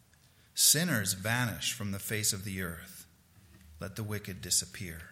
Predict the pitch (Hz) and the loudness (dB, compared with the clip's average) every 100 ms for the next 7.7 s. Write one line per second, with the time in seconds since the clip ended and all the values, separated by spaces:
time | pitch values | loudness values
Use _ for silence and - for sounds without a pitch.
0 | - - - - 85 82 - - - _ | -20 -20 -20 -8 -6 -6 -10 -18 -20 _
1 | _ _ _ - 107 - - 107 107 - | _ _ _ 0 4 4 2 -6 -4 -6
2 | 71 - - - - - _ _ _ _ | -8 -10 -10 -12 -14 -20 _ _ _ _
3 | - _ _ - - - - - - _ | -20 _ _ -20 -20 -20 -20 -20 -20 _
4 | _ _ _ _ _ _ _ _ - - | _ _ _ _ _ _ _ _ -20 -20
5 | - - - _ - - - - - - | -20 -20 -20 _ -20 -20 -20 -20 -20 -20
6 | _ _ - - - - - - - - | _ _ -20 -20 -20 -20 -20 -20 -20 -20
7 | - 123 165 160 117 80 - | 0 2 4 6 4 2 -6